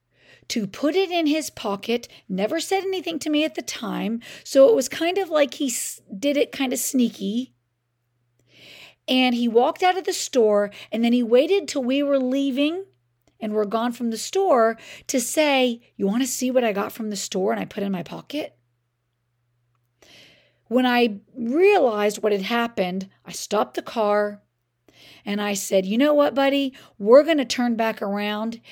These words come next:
and we're taking that back to the store."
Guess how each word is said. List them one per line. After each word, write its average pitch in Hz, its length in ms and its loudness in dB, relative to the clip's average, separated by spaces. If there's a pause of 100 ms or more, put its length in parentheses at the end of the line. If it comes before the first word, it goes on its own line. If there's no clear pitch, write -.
(140)
and 190 140 -2
we're 208 120 2
taking 233 480 -2
that 190 220 -4
back 175 260 -6
to - 120 -10
the 165 100 -10
store." 156 640 -6